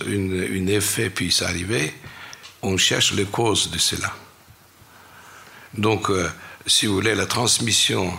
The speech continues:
de, d'un enseignement spirituel ou musical, artistique, et cetera,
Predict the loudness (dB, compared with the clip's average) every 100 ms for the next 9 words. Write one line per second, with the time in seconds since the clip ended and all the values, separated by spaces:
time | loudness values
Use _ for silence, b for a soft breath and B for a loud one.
0 | -8 -4 -4 -2 -4 -4 -6 -4 -2 -2
1 | 0 0 -2 -4 -4 -4 -4 -4 -2 -2
2 | -2 -6 -4 0 2 2 0 -2 -6 -8
3 | -6 -6 -4 -4 -2 0 0 -2 -4 -2
4 | -2 -2 -4 -4 -4 -4 -4 -2 -2 -2